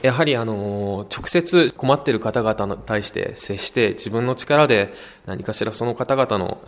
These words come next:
そうですね、その不安だったりっていうのを和らげられる仕事ですので、まあ、そういう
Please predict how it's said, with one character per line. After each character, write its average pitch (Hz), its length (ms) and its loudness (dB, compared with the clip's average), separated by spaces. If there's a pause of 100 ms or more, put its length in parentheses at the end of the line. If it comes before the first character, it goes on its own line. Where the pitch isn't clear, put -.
(160)
そ - 220 -12
う - 20 -8
で 95 80 -8
す - 80 -10
ね、 - 160 -8
そ - 160 -12
の - 480 -6
不 98 240 -6
安 104 100 -4
だ 113 80 0
っ 117 80 -8
た 110 100 -4
り 95 100 -4
っ - 20 -16
て - 140 -10
い - 20 -6
う - 160 -10
の 92 80 -4
を 95 40 -2
和 98 60 0
ら 101 140 -2
げ 113 100 -2
ら 117 140 0
れ 127 60 0
る 117 80 -2
仕 110 120 -6
事 104 220 -4
で 113 100 -2
す 117 140 -4
の 104 100 -2
で、 107 240 -2 (320)
ま 113 100 0
あ、 - 40 -8
そ 120 160 -2
う 120 80 2
い 120 240 2
う - 80 -4